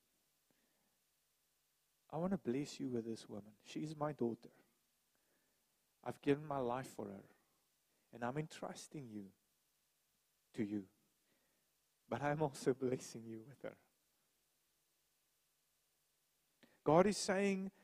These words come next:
"I want you to love her the way I love you, the way I love the church."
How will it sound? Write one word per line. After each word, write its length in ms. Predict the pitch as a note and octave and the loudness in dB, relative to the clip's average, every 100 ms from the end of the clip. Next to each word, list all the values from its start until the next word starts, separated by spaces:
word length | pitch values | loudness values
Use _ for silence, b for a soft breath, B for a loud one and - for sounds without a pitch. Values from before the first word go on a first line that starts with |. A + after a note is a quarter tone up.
| - _ - | -20 _ 4
"I 100 | C#3 | 6
want 580 | C#3 D#3+ G#3+ A#3 - B2+ | 8 6 6 2 -4 0
you 300 | A#2 G#2+ G2+ - _ _ - | 0 0 -6 -18 _ _ 2
to 120 | C#3 | 4
love 340 | C#3 E3+ F#3 B2 | 6 4 4 0
her 180 | F#2 F2+ - _ _ - | -4 -6 -20 _ _ 2
the 100 | G#2 | 2
way 560 | A2 D3 D#3+ E3 E3 - _ _ _ | 4 2 2 -2 -6 -12 _ _ _
I 140 | A#2+ C3 | -6 -4
love 340 | B2+ B2+ A#2+ | -2 -2 -4
you, 160 | G2+ G2+ F#2+ _ _ _ _ _ _ _ _ _ _ _ _ _ _ _ _ _ _ _ | -8 -8 -12 _ _ _ _ _ _ _ _ _ _ _ _ _ _ _ _ _ _ _
the 80 | B2+ | 2
way 180 | C#3+ D#3+ | 4 4
I 80 | E3 | 4
love 240 | E3 D#3 | 0 -2
the 60 | D#3 | -6
church." 560 | - C3 G2+ - - | -4 -6 -6 -12 -20